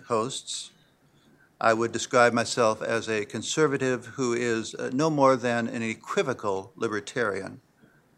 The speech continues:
Uh, I do not, for example, consider it self-evident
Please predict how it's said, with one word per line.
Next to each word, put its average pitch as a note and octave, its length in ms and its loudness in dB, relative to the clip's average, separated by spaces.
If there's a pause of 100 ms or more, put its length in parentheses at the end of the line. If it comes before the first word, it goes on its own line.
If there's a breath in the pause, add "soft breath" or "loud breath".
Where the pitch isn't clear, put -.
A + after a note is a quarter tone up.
(840 soft breath)
Uh, G2 220 -2
I A2+ 140 0
do A#2 140 -2
not, A#2+ 460 4
for A2 300 0
example, G#2 720 -4 (160)
consider A#2+ 540 -2
it - 340 -6
self-evident A#2 1000 0